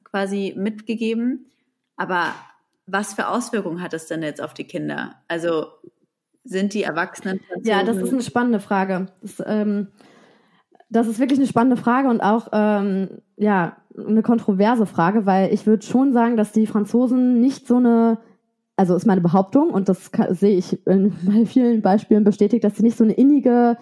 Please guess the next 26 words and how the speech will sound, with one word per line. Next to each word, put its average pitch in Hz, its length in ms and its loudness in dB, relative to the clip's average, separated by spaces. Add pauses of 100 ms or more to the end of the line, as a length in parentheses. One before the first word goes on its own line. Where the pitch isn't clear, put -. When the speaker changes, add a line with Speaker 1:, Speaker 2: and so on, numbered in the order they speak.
(380)
Speaker 2:
ähm, 202 260 2
Beziehung 208 440 4
auch 185 120 0
zu - 120 -2
ihren 196 160 4
Eltern 196 380 2
haben 214 360 2
oder 196 220 4
auch 202 100 0
nicht 226 200 2
so, 214 240 4 (300)
nur 247 180 4
so 220 120 0
diese 196 300 0
eine, 233 540 2
also 190 120 0
in 190 60 2
Deutschland 208 300 2
ist 214 100 -4
es 196 100 -6
ja 185 120 0
oft 208 220 -2
so, 208 100 2
dass 190 200 -2
die - 120 -4
Eltern 202 540 0